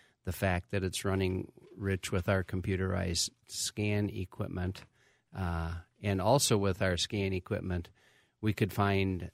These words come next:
uh, a whole bunch of inputs that would affect gas mileage, the mass airflow sensor, the coolant sensor, that, you know, all sort, there's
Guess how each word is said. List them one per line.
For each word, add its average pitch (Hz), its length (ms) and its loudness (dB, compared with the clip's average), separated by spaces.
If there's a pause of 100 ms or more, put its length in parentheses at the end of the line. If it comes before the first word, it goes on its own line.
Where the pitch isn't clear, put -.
(100)
uh, 85 640 -4 (340)
a 101 80 0
whole 117 160 4
bunch 110 280 2
of - 60 -8
inputs 110 600 0
that 95 220 0
would 95 140 -2
affect - 420 -4
gas 87 400 -2
mileage, 87 440 -6
the 101 80 -4
mass 95 280 0
airflow 104 420 2
sensor, 98 640 0 (460)
the 98 100 -4
coolant 117 460 6
sensor, 104 680 2
that, 95 160 -2
you 110 80 -4
know, 92 120 0
all 98 160 6
sort, 104 280 2
there's 92 360 0